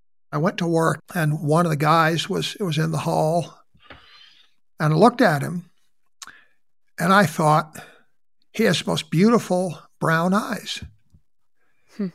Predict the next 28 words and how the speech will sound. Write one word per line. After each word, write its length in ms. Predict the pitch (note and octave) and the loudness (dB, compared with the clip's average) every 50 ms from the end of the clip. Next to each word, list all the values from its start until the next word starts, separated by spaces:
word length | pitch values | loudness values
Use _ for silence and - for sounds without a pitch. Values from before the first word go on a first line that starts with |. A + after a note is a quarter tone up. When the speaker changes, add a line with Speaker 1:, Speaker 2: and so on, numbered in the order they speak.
| _ _ - | _ _ -4
Speaker 1:
And, 500 | F3 E3+ E3+ E3+ F3 F3 E3+ D#3+ F3 - - - - - _ _ _ _ _ _ _ _ _ _ _ _ _ _ _ _ _ _ _ _ _ _ _ _ _ _ _ _ _ - | -2 0 0 0 0 -2 -4 -6 -8 -12 -16 -20 -20 -20 _ _ _ _ _ _ _ _ _ _ _ _ _ _ _ _ _ _ _ _ _ _ _ _ _ _ _ _ _ -4
and 140 | E3+ E3 D3 | -2 -2 2
then 500 | E3+ F#3 A#3 C4+ C4+ G#3 F3+ E3+ D3+ - - - - _ _ _ _ _ _ _ _ _ _ _ _ _ _ _ _ - | 2 2 4 4 4 2 2 2 0 -2 -4 -8 -20 _ _ _ _ _ _ _ _ _ _ _ _ _ _ _ _ -2
it, 120 | F#3 E3+ | 0 2
like, 220 | F#3 F#3 E3+ - | 2 0 0 0
hit 220 | - A#3 E4 F#4 F4 | 0 0 0 0 0
me. 100 | B3 E3 | 0 0
I 100 | C#3+ D3 | 0 -2
thought, 220 | - D#3+ E3+ G3 | -2 -2 -2 -2
"Well, 340 | E3 D#3+ E3 D#3+ E3+ E3+ E3 | -2 -2 -2 -2 -4 -4 -6
what's 440 | E3+ D#3+ E3+ G3+ A#3 D#4+ - - - | -6 -6 -4 -4 -4 -4 -6 -8 -6
going 340 | - - D3+ D#3 E3+ F3+ G3+ | -2 0 0 2 2 2 2
on 260 | A#3 C4+ D#4+ E4+ D#4+ | 2 2 0 0 0
with 180 | A3+ - - | -2 -2 -2
me?" 340 | G3 D3+ - C#3+ C3 - - _ _ _ _ _ _ _ _ _ _ - - _ _ _ _ _ _ _ - - - | -4 -6 -6 -8 -10 -12 -16 _ _ _ _ _ _ _ _ _ _ -20 -20 _ _ _ _ _ _ _ -20 -14 -8
I 200 | - - D4 G#3+ | 0 4 6 8
had 200 | G#3+ A3+ A3 B3+ | 8 8 6 2
never, 640 | C#4 C#4+ C#4+ D4+ D4 C#4 C4+ B3 A#3+ B3 C4 - - | -4 -2 0 0 0 0 2 4 4 4 2 0 -2
ever 400 | - C4+ C#4+ C#4 C4+ C4+ B3+ B3+ | -2 -2 0 2 2 4 4 4
in 120 | C4+ C4 B3 | 4 2 2
my 240 | A#3 A#3 A3+ G#3 F#3+ | 0 0 0 2 2
life 760 | E3 D#3+ D#3+ F3+ B3 D#4+ - - A#3+ - - - - - - _ _ _ _ _ _ _ _ _ _ _ - | 2 2 4 4 4 2 2 0 -2 -4 -6 -10 -14 -16 -20 _ _ _ _ _ _ _ _ _ _ _ -6
had 200 | - F3+ F3+ E3+ | -2 0 2 2
a 60 | D#3+ | 0
thought, 600 | C3+ - - - G#3 B3+ C4 - E3 D#3+ - - - _ _ _ _ _ _ _ _ _ _ _ _ _ _ _ _ _ _ _ _ _ _ _ _ _ | -2 -2 2 4 4 4 4 2 0 -4 -8 -14 -20 _ _ _ _ _ _ _ _ _ _ _ _ _ _ _ _ _ _ _ _ _ _ _ _ _
"He 160 | - - G3 | -8 -2 0
has 240 | G3+ E3+ E3+ D3 A#2+ | 2 2 2 2 -2
beautiful 1080 | B2+ A#2+ - D#3 E3+ G3 G3+ G#3 F#3+ - E3 F3 E3 D#3+ D#3+ D#3+ D#3+ D3+ C#3+ D#3 - | -4 -4 -2 0 2 4 4 4 4 2 2 0 0 0 0 -2 -2 -4 -6 -6 -8